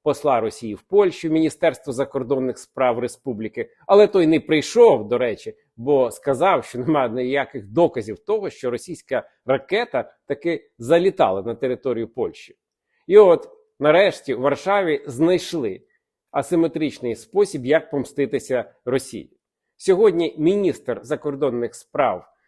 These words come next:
Польщі Сікорський заявив, що Польща подвоює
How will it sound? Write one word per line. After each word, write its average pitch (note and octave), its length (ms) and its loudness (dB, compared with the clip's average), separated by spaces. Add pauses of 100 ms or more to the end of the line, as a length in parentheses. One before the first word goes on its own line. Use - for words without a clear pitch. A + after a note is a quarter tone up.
(360)
Польщі C3 460 2
Сікорський D#3 760 -6
заявив, D#3+ 600 0
що - 440 -6
Польща G#3 540 -2
подвоює C#3 960 0